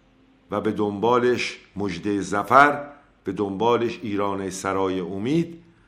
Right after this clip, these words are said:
همه اینها رو شما وقتی که کنار هم می‌ذارین،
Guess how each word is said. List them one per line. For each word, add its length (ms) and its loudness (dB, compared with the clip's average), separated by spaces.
همه 300 -2
اینها 480 2
رو 120 0
شما 300 -4
وقتی 300 -4
که 380 -4
کنار 340 -4
هم 220 -4
می‌ذارین، 720 -4